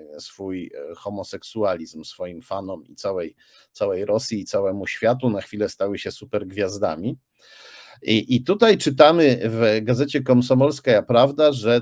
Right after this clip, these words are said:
te dwie nastolatki z zespołu Tatu stały się lesbijkami pod wpływem hipnozy. Czyli, e,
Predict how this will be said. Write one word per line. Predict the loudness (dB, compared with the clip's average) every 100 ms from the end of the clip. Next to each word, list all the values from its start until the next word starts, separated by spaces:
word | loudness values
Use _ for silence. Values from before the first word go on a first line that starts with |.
| 0
te | -4 -4
dwie | -4 -2 0
nastolatki | 0 -4 0 2 2 0 -10 -10
z | -8
zespołu | -10 -8 -8 -8 -2 0 0
Tatu | 0 2 2 -2 -10
stały | -4 2 2 2
się | -2 -2 -2
lesbijkami | -2 -2 -6 -10 -4 -2 0 -2
pod | -4 -6 -6
wpływem | _ 0 2 4 4 2 -4 _ _ _ _ _ _ _ _
hipnozy. | -12 -12 -6 0 0 0 -8 -20 _ _ _ _ _ _
Czyli, | -10 -6 -6 -8
e, | -8 -8